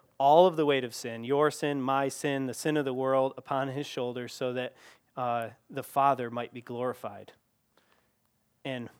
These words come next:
<laughs> and as a benefit, we all receive, uh, salvation.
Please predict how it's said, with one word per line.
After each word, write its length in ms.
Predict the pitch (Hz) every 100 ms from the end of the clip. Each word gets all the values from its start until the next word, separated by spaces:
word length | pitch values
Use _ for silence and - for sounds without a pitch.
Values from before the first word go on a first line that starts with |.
| _ -
<laughs> 200 | - 131 _ _ - _ _ -
and 220 | 151 147
as 240 | 135 156
a 80 | 143
benefit, 560 | 123 131 131 - 120 - _
we 260 | 139 135 135
all 240 | 123 113
receive, 600 | 113 110 - 120 107 - - _ _ _ -
uh, 180 | 113
salvation. 600 | 107 - 110 110 98 113